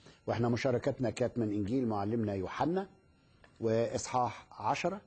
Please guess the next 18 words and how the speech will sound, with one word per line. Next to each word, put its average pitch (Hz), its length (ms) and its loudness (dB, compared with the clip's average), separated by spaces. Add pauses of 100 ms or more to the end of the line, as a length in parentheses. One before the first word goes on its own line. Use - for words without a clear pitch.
(640)
وممكن، 135 920 2
آه، 120 440 -4
فايز 123 380 -2
تشاركنا 107 680 -4
في 98 500 -6
اللي 101 160 -2
لمس 110 320 -2
قلبك 107 460 -4
وصوت 175 340 -2
ربنا 113 320 0
ليك 101 440 -4 (380)
خلال 107 300 2
هذا 98 200 -2
الأسبوع 113 380 -4
من 101 120 -2
فوق 107 220 -6
واقع 101 220 -4
الإصحاح. 117 380 -6